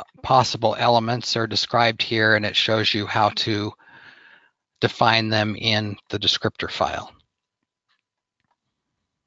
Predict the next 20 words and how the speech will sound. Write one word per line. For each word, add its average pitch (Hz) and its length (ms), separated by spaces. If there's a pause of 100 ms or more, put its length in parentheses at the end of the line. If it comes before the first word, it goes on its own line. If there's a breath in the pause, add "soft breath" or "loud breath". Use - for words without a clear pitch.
(2500 soft breath)
So 120 240
in 117 80
my 127 160
case, 127 400
I'm 110 140
going 113 360
to 110 360
open 120 360
the 113 100
descriptor 110 520
file 117 380
that 107 100
was 101 140
saved 120 480
when 107 340
I 107 120
created 104 440
the 104 80
new 104 140
template, - 920